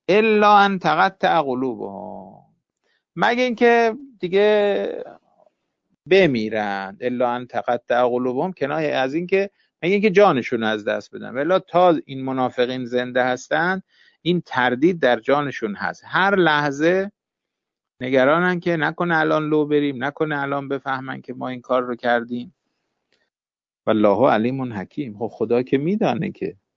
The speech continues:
حالا شما از بندهٔ خدا پنهان بکنید. خب خدا عالمه، خدا می‌دونه شما چی کار دارید می‌کنید. و حکیمه.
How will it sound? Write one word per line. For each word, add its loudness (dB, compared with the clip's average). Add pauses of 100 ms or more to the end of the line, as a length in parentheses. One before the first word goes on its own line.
(1200)
حالا -2
شما 2
از 0
بندهٔ 4
خدا 4
پنهان 0
بکنید. -10
خب -14
خدا 0
عالمه، 2
خدا -6
می‌دونه -6
شما -6
چی -12
کار -2
دارید -6
می‌کنید. -18 (840)
و 4
حکیمه. -4